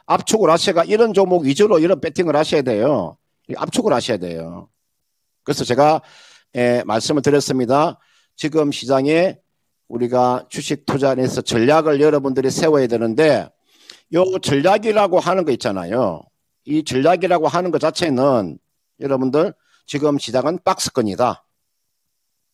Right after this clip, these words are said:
그리고 단기적으로는, 예, 앞에서 이야기해드린 이 분기 실적주를 공략을 하시고 좀 장기적으로 놓고 본다면 향후 좋아질 수 있는 업종들은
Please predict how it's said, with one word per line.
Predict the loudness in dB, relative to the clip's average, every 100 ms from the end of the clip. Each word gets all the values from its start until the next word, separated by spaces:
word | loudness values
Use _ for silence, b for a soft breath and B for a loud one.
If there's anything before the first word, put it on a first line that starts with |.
| _
그리고 | -4 2 4 4 0 b b
단기적으로는, | 0 0 0 0 4 4 4 2 0 _ _ _ _ _ _ -8
예, | -4
앞에서 | -2 0 2 2
이야기해드린 | 2 2 2 0 -2 -2
이 | -2
분기 | 0 0 0
실적주를 | -2 -4 -4 0 2 2
공략을 | 2 0 2 2
하시고 | 0 -2 -4 -8 _ _ _ _ _ _ _ _ _ _ -6
좀 | -4 -2
장기적으로 | -2 -2 0 0 2 2
놓고 | 0 0
본다면 | 0 2 0 -2 -6 _ _ _ _
향후 | -8 -4 -2 0
좋아질 | 2 2 0 -2
수 | -4
있는 | -4 -2
업종들은 | -4 -2 -2 0 -2 -4